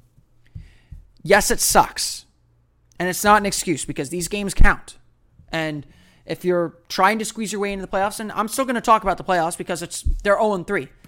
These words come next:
They win Tuesday, they're one and three. They win Thursday, they're two and three. They win Saturday, they're three and three.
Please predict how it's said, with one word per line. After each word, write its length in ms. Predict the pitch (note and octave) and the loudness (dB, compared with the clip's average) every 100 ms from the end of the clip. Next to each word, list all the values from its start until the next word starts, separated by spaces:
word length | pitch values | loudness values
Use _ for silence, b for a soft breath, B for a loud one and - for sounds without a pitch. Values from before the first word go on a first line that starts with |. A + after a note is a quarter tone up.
| b b b b _ _ _ _ _ _ _ | b b b b _ _ _ _ _ _ _
They 140 | G3 | 2
win 340 | G3+ A#3 G#3+ F3+ _ | 2 2 -2 -8 _
Tuesday, 680 | - A#3 A3+ F#3 F#3 E3 D#3+ - - - _ _ _ _ _ _ - | -8 -6 -4 0 0 0 -4 -14 -20 -20 _ _ _ _ _ _ -2
they're 160 | F3+ | 0
one 220 | F3+ F#3 | 2 2
and 100 | E3 | 0
three. 220 | - E3 E3+ | -4 -4 -4
They 140 | F3 | -2
win 400 | F3 F3 E3+ E3 _ _ _ | -2 -4 -6 -10 _ _ _
Thursday, 640 | G#3+ G#3+ E3 F#3 E3 E3 F#3 _ _ _ | -2 -2 0 2 2 0 -10 _ _ _
they're 80 | F3 | -4
two 240 | - A3 | -2 -4
and 160 | F3 D3+ | -4 -4
three. 300 | E3+ F3 F#3 _ _ _ - | -4 -6 -8 _ _ _ -2
They 120 | G3 | 0
win 160 | G3 | 0
Saturday, 640 | F#3 G#3 F#3 F#3+ F3 E3+ D#3+ | 0 2 4 2 0 -4 -6
they're 120 | F#3+ | -6
three 220 | F3+ G3 F3 | -4 -4 -4
and 120 | C3+ | -8
three. 200 | A#2+ | -16